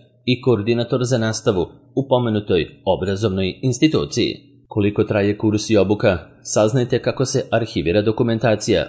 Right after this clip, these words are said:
u domovima zdravlja. Za polaznike koji će pohađati grupni seminar, saznajte kako se arhivira dokumentacija u domovima zdravlja, pošto tada o svim detaljima obrazovnog procesa odlučuje isključivo koordinator za nastavu u određenom predstavništvu organizatora,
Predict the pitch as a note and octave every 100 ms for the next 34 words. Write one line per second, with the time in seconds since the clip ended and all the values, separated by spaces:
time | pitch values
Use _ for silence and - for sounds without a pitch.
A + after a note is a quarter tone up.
0 | - C3+ A#2 G#2+ A#2+ A2+ A2+ A2+ G2 G2+
1 | G2 D2+ E2 A#1+ - _ - G2+ F#2+ -
2 | E2+ F2+ A2+ G#2 A2 A2+ G#2 A2+ A#2+ G#2+
3 | A2+ B2+ B2+ A#2 G2+ - E2 - G#2 A2
4 | G#2+ E2+ - - - - G2+ C3 C3 B2+
5 | A#2+ A2+ C3+ - A2+ A#2+ C3+ A2+ A#2+ G2
6 | G2 F#2 F2+ E2 C#2 - A#2 G2+ - C3
7 | F#2+ F#2+ A#2 A#2 F2+ D2+ E2+ G#2+ F2+ E2
8 | C#2 - _ _ G2 F#2 G2 - D#2+ F2+
9 | F2 A2+ G#2+ G#2+ A2+ A#2 C3+ A2+ E2+ G#2+
10 | G#2 G2 D2 - G2 F#2+ A#2 - A#2 D#2+
11 | - - A2+ B2 B2+ B2 E2+ - B2 A#2+
12 | A#2 D#2+ - G2 F2 G#2+ A2 A2+ G#2+ A2+
13 | G#2 G2+ - G#2 F2 - - _ - A#2+
14 | A#2+ A#2+ A#2 A#2+ G#2+ G2+ G2+ G2 A2 G2+
15 | G2+ F2 C#2+ D2+ G2+ A2+ A#2 G2+ D#2+ -